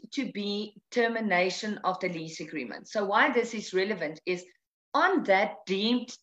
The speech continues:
termination, when the tenant absconds, the landlord is entitled to then apportion, um,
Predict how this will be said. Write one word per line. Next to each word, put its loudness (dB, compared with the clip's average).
termination, 4
when -2
the -2
tenant -2
absconds, -2
the 2
landlord 6
is 2
entitled -2
to -4
then -2
apportion, 2
um, 2